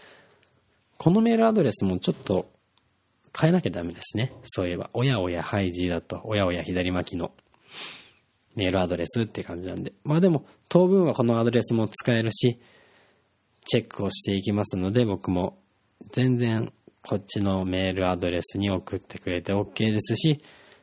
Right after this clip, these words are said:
メールアドレスがちょっとハードル高いなっていうんだったら、もし僕のTwitterをフォローしてくれてる人がいるんだったら、まあメンションでも何でも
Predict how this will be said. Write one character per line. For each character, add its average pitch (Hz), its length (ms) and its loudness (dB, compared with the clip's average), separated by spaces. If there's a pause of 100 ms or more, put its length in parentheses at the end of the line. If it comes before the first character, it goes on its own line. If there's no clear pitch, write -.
(140)
メ 113 140 2
ー 110 60 2
ル 110 120 2
ア 110 60 0
ド 107 100 0
レ 98 120 -2
ス - 100 -6
が 95 80 0
ち - 100 -2
ょ 92 40 -2
っ - 20 -4
と - 160 -2
ハ 92 140 2
ー 90 40 0
ド 92 100 0
ル 90 100 -2
高 98 220 0
い 98 100 2
な 147 160 2
っ - 20 -6
て - 160 -2
い 131 60 2
う - 20 2
ん 123 60 0
だ 117 80 0
っ - 20 -2
た 151 160 0
ら、 175 220 0 (340)
も 170 140 2
し 147 120 0
僕 120 220 4
の 110 140 2
Twitter 110 640 0
を 104 180 2
フ 113 180 2
ォ 113 40 8
ロ 101 140 2
ー - 20 0
し - 140 -6
て 95 80 -4
く - 100 -8
れ 92 120 0
て 101 100 -4
る 92 100 0
人 - 160 -8
が 101 100 0
い 98 60 0
る 104 100 0
ん 101 60 0
だ 98 100 0
っ 90 40 -6
た - 180 -6
ら、 151 180 0 (880)
ま 117 100 0
あ - 40 2
メ 107 160 2
ン 104 80 0
シ 95 120 -6
ョ 90 60 -4
ン 85 80 -4
で 85 80 -2
も 82 160 -4
何 92 240 0
で 101 80 2
も 95 260 -2